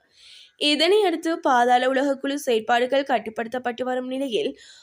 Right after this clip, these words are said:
அவர்களுக்கு பல்வேறு வழிகளில் கா-, சவால்களை தொடுக்க தொடங்கியுள்ளதாக தெரிவித்தார். இந்த நிலையில் இவ்வாறான சவால்களுக்கு அஞ்சப் போவதில்லை எனவும் காவல்துறை உத்தியோகத்தர்களை அச்சுறுத்துவதன் மூலம் யுக்திய நடவடிக்கைகளை இடைநிறுத்த முடியாது எனவும் குறிப்பிட்டார்.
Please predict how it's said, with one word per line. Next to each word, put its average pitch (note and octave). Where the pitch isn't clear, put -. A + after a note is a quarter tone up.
அவர்களுக்கு G4
பல்வேறு B3+
வழிகளில் A#3+
கா-, A3
சவால்களை A#3
தொடுக்க A3+
தொடங்கியுள்ளதாக B3
தெரிவித்தார். A#3
இந்த D4
நிலையில் G4
இவ்வாறான B3+
சவால்களுக்கு B3
அஞ்சப் A#3+
போவதில்லை B3+
எனவும் A#3+
காவல்துறை F4+
உத்தியோகத்தர்களை C4
அச்சுறுத்துவதன் A#3+
மூலம் B3
யுக்திய D#4+
நடவடிக்கைகளை C4
இடைநிறுத்த A#3+
முடியாது A#3+
எனவும் A#3
குறிப்பிட்டார். A#3+